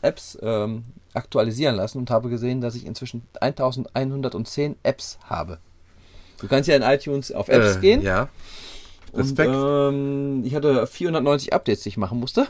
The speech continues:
Speaker 2: Machst du die Updates nie über den Store?
Speaker 1: Nein, warum?
Speaker 2: Ja, ja, warum? Ich
Speaker 1: <laughs>
Speaker 2: weiß, hast recht. Eigentlich,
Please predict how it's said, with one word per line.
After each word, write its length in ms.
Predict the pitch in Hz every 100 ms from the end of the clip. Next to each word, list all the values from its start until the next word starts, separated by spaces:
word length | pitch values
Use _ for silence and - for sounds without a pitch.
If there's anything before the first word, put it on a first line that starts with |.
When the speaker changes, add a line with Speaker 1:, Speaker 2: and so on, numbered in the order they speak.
| - - - - - - - - -
Speaker 2:
Machst 180 | 95 101
du 40 | 113
die 100 | 107
Updates 320 | - 131 -
nie 200 | 104 147
über 200 | 208 175
den 100 | 117
Store? 380 | - - 135 247
Speaker 1:
Nein, 600 | 139 147 175 208 165 127 -
warum? 460 | 143 143 320 214 120 - - _ - - _ _ _ _ _ - - -
Speaker 2:
Ja, 120 | 113
ja, 260 | 123 147 123
warum? 360 | 104 139 117 92
Ich 140 | 98
Speaker 1:
<laughs> 0 |
Speaker 2:
weiß, 300 | 135 117 92
hast 160 | 101 -
recht. 240 | 120 - -
Eigentlich, 340 | 110 117